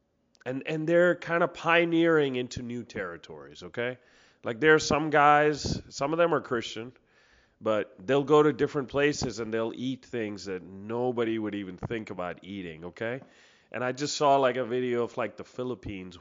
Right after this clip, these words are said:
where, you know, the people are so poor that they take trash, food trash, and then they rinse it off, and then they recook the food trash and either sell it to the poor or they'll eat it, you know, for food. It's like,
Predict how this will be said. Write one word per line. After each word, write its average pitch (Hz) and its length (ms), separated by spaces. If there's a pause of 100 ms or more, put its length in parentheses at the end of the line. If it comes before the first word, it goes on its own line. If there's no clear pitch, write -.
where, 92 420 (580)
you 117 120
know, 113 140
the 95 100
people 127 300
are 113 80
so 113 280
poor 127 540 (500)
that 101 180
they 110 140
take 120 320
trash, 113 680 (220)
food 127 300
trash, 160 420 (840)
and 107 180
then 117 180
they 113 360 (320)
rinse 120 420
it 151 120
off, 147 360 (220)
and 104 140
then 113 140
they 110 120
recook 113 640
the 101 80
food 110 320
trash 85 640 (640)
and 95 340
either 98 260
sell 101 300
it 104 120
to 107 100
the 107 80
poor 104 420
or 90 220
they'll 87 260
eat 87 180
it, 71 240
you 98 120
know, 90 100
for 92 160
food. 90 340
It's 71 220
like, 127 240